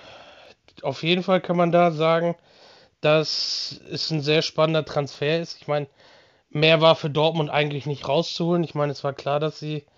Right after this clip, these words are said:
Speaker 2: ähm, Haaland irgendwann aufgrund der Ausstiegsklausel, die in diesem Sommer, äh, da ist, nun mal verlieren werden.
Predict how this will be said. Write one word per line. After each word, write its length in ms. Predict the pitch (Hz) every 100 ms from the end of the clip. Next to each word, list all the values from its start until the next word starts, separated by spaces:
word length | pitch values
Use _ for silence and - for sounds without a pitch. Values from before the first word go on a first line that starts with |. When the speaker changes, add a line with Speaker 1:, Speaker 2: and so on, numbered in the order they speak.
| _ _ _ _ _
Speaker 2:
ähm, 540 | 143 143 143 143 143 - _ _ _ _ _ -
Haaland 460 | - 147 147 147 147
irgendwann 420 | 156 143 135 147
aufgrund 440 | 139 - 147 143
der 180 | 143 135
Ausstiegsklausel, 720 | 147 135 143 - 147 143 143
die 140 | 139 143
in 140 | 143
diesem 220 | 143 143
Sommer, 380 | 143 143 143 143 _ - - - - - _
äh, 360 | 151 143 139 135
da 280 | 131 135 143
ist, 400 | 151 147 - 156
nun 180 | 151
mal 280 | 143 139 139
verlieren 520 | 131 143 143 160 180
werden. 460 | 165 165 170 180 185